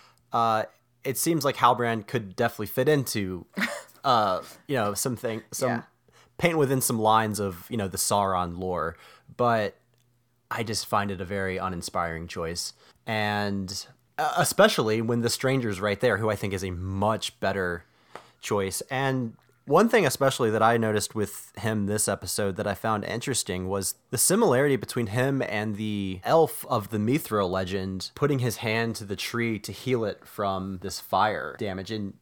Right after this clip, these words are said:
Speaker 1: the stranger's case, it's the fires of Mount Doom. In the myth, it's the Balrog. But I feel like that can't be a coincidence. He's pouring, you know, his magic, just like the elf warrior did, into the tree. So I don't know, like,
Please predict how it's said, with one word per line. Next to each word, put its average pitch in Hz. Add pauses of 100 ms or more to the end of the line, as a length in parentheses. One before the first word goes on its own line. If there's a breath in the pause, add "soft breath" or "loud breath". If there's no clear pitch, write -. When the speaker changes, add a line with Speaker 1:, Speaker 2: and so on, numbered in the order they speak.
(120)
Speaker 1:
the 104
stranger's 113
case, 107
it's -
the 104
fires 101
of 90
Mount 92
Doom. 120
In 101
the 98
myth, 110
it's 95
the 98
Balrog. 92
But 104 (840 soft breath)
I 131
feel 190
like 151
that 139
can't -
be 165
a 160
coincidence. 185 (340 loud breath)
He's 123
pouring, 123
you 123
know, 110
his 104
magic, 104 (140)
just -
like 104
the 107
elf 104
warrior 113
did, 120
into 101
the 101
tree. 101 (160)
So 151
I 170
don't 202
know, 185
like, 156